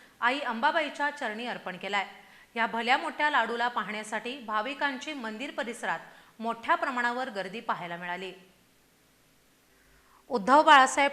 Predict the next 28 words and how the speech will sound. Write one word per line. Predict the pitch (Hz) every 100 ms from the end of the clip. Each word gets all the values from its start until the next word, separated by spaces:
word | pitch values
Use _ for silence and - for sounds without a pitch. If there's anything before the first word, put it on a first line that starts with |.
| 277
ठाकरे | 233 240 247
पक्षाच्या | 247 220 233 220 247 247 -
एकोणसाठाव्या | 208 262 285 - 262 240 254 262
वर्धापन | 247 185 202 208 220
दिनानिमित्त | 214 190 202 196 196 - 247 - - - - -
आज | 233 -
कोल्हापुरात | 247 220 285 294 269 285 269
युवा | 226 233 254
सेनेतर्फे | 262 233 233 233 226 254
एकोणसाठ | 262 214 - 269 269 302 302
किलो | 269 233
वजनाचा | 226 214 214 214 233 262 - - - 220
बुंदीचा | 240 226 269 285 320
लाडू | 302 247 254 220
श्री | - 269
अंबाबाई | 214 208 233 277 285
देवीच्या | 254 240 262 254
चरणी | 254 214 208 240
अर्पण | 214 175 190
करण्यात | 185 185 180
आलाय. | 185 190 180 - - - _ _ _
हा | 254 269
लाडू | 269 240 262
मंदिर | 254 202 247
परिसरातील | 254 262 254 247 240 240 247
विद्यापीठ | 214 170 220 233 226
हायस्कूल | 220 214 233 220
गेटजवळ | 202 185 208 208